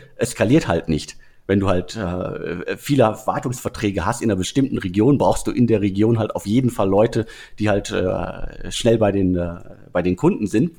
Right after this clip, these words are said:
Und wie gesagt, es gilt ja nur für die eigenen Kunden. Also die, dieser Wartungsvertrag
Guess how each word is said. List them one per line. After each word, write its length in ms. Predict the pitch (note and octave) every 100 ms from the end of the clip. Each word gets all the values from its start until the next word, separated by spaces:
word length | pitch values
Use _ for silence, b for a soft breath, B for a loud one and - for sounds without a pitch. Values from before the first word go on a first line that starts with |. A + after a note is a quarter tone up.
| -
Und 80 | A#2
wie 60 |
gesagt, 220 | C#3 C#3 -
es 100 | -
gilt 160 | B2
ja 80 | B2
nur 140 | A2+
für 160 | B2 G2+
die 140 | F#2
eigenen 400 | - C3+ A2+ D#2+
Kunden. 400 | - E2 D2+ - b b
Also 160 | F2 E2
die, 120 | F2 B B
dieser 180 | - E2+
Wartungsvertrag 840 | D#2+ G#2+ A2 - F#2 - F#2 -